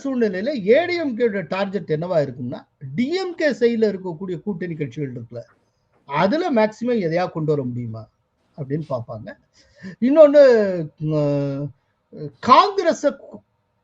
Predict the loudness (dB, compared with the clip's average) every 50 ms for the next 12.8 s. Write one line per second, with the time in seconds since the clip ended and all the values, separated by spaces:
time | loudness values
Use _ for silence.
0 | _ -6 -6 -2 2 2 2 2 2 0 0 0 0 0 -2 -4 -4 -6 -6 -4
1 | -2 0 0 0 0 0 0 -2 -4 -2 -2 -4 -4 -4 -2 -2 0 0 0 -2
2 | -2 -2 -2 -2 -4 -4 -6 -8 -10 -10 -12 -12 -12 -12 -14 -18 _ _ _ _
3 | _ _ _ _ _ _ _ _ _ _ _ _ _ _ _ 0 2 2 2 4
4 | 2 2 2 2 2 2 0 -2 -4 -6 -12 _ _ _ -8 -4 -2 0 0 2
5 | 2 2 2 2 0 -2 -2 -2 0 0 2 4 6 6 6 4 2 -2 -4 -4
6 | -4 -4 -6 -6 -6 -6 -4 -2 -2 -4 -4 -4 -4 -2 -2 -2 -2 -2 -2 -2
7 | -2 -4 -6 -10 -12 -12 -14 -18 _ _ _ _ _ _ _ _ _ _ _ -12
8 | -8 -4 -4 -4 -4 -4 -4 -2 -2 -2 0 -2 -2 -2 -2 -2 -4 -4 -8 -8
9 | -6 -6 -4 -4 -6 -8 -10 -10 -12 -12 -12 -10 -4 -2 -2 -2 -4 -4 -2 0
10 | 2 2 4 2 0 -2 -4 -6 -6 -6 -6 -6 -8 -10 -10 -12 -14 _ _ _
11 | _ _ _ _ _ _ _ _ -2 2 2 4 4 4 2 0 -2 -6 -10 -12
12 | -10 -8 -4 -2 -2 -2 0 0 0 0 0 -2 -2 -4 -4 -6